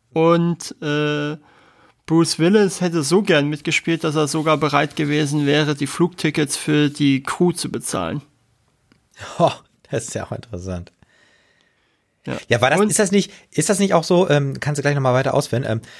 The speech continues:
Speaker 2: aber dass, dass eigentlich jeder, äh, oder, oder viele Schauspieler so den Traum haben, auch einmal mit Malick, ähm,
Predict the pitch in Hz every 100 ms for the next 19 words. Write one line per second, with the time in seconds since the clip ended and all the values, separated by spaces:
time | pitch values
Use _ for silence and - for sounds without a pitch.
0 | - 120 123 127 - _ _ _ _ _
1 | - 113 135 120 - 120 165 139 104 -
2 | _ _ _ _ _ - 117 110 107 107
3 | 120 117 123 110 - 175 156 - 131 123
4 | 127 117 110 110 107 - 123 120 117 107
5 | 110 - 113 127 117 107 110 131 127 127
6 | 123 113 107 104